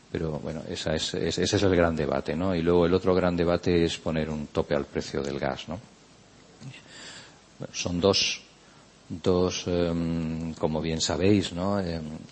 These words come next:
dos propuestas que España, nuestro presidente, ha puesto encima del go-, de la mesa desde hace muchísimo tiempo, ¿no? Y que se han abierto camino al final. Yo creo que todos estamos de acuerdo, ¿no? Y luego, pues, tenemos que seguir avanzando en todo lo que es, em,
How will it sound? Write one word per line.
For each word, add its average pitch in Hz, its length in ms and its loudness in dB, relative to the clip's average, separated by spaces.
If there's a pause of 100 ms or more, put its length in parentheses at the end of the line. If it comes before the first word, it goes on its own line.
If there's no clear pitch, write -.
(160)
dos 85 200 -2
propuestas 95 560 0
que 92 80 -2
España, 85 480 -2
nuestro 82 240 -4
presidente, 80 420 -6
ha 85 60 0
puesto 82 260 -6
encima 80 340 -4
del 78 120 -4
go-, 80 200 -4 (220)
de 80 120 -10
la 78 120 -4
mesa 80 300 -2
desde 78 240 -2
hace 73 160 -6
muchísimo 73 500 -10
tiempo, 98 360 -2
¿no? 92 180 -4 (500)
Y 104 100 2
que - 140 4
se - 100 4
han 87 100 2
abierto 82 360 -2
camino 73 340 -8
al 71 80 -8
final. 73 280 -10
Yo - 80 -10
creo 78 120 -6
que - 60 -12
todos 80 240 -6
estamos 78 340 -10
de 73 60 -10
acuerdo, - 340 -10
¿no? 113 80 -14 (880)
Y 92 60 -2
luego, 87 240 4
pues, 95 160 2
tenemos 90 340 0
que 98 100 0
seguir 85 300 0
avanzando 85 400 0
en 82 80 -2
todo 80 200 -2
lo 78 140 -2
que 78 360 -2
es, - 220 -4
em, 73 320 -4